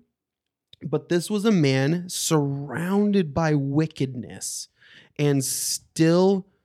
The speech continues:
found savor, favor in the sight of God. Um, so we imagine he was probably walking with him, um, as far as what, what Abel was doing, um, and Enoch. There was probably s-, sacrifices or offerings of some kind,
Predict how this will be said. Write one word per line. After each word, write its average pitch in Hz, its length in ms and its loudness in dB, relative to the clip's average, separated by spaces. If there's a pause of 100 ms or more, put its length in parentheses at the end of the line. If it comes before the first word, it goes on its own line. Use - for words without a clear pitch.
(200)
found 156 420 2
savor, 127 600 0
favor 135 880 0
in 143 140 4
the 127 80 2
sight 123 360 -2
of 120 160 -6
God. 71 320 -6 (420)
Um, 127 440 4
so 139 200 4
we 139 140 8
imagine 135 380 4
he 135 80 0
was 131 140 -2
probably 123 300 -4
walking 208 460 -2
with 214 160 0
him, 269 260 -4 (220)
um, 135 600 0 (120)
as 131 200 0
far 143 320 2
as 131 200 0
what, 127 420 -6 (340)
what 131 440 -2 (160)
Abel 147 400 2
was 180 240 2
doing, 208 540 0 (100)
um, 135 560 2
and 123 200 -2
Enoch. 214 360 2
There 135 120 4
was 127 120 0
probably 143 440 2
s-, - 140 -2 (160)
sacrifices 202 840 0
or 131 120 2
offerings 160 400 0
of 143 120 0
some 143 240 0
kind, 202 400 2